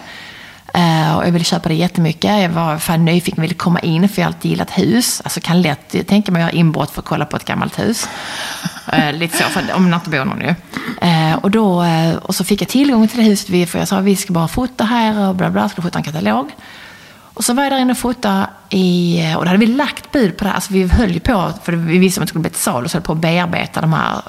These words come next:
familjen liksom. Så fick vi då vara och fota. Så efter den här fotningen då, det tog en vecka,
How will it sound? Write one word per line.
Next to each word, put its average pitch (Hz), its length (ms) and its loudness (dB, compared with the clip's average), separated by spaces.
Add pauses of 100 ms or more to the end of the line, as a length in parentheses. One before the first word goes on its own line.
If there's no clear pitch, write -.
(200)
familjen - 560 0
liksom. 202 320 -4
Så 170 160 -2
fick - 200 -8
vi 170 60 -2
då 165 160 -2
vara - 160 -4
och - 80 -10
fota. 254 440 -4 (440)
Så - 200 -8
efter 226 380 0
den 247 200 2
här 190 300 0 (180)
fotningen 220 680 0
då, 208 140 0
det 185 60 -4
tog 208 180 0
en 175 80 0
vecka, - 380 -2